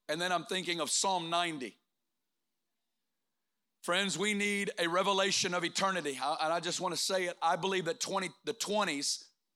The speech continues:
are an important decade for us. I believe this is an important decade, and I don't believe it's a time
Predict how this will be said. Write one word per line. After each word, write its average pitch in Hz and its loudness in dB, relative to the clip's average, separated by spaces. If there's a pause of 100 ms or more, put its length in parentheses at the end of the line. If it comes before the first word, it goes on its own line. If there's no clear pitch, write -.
(140)
are 180 4
an 170 0
important 170 -2
decade 151 -2
for 139 -2
us. - -6 (1200)
I 139 2
believe 180 2
this 185 2
is 170 -2
an 170 -2
important 165 -2
decade, 156 0 (640)
and 151 0
I 175 4
don't 185 0
believe 180 0
it's 175 -2
a 165 -2
time 160 2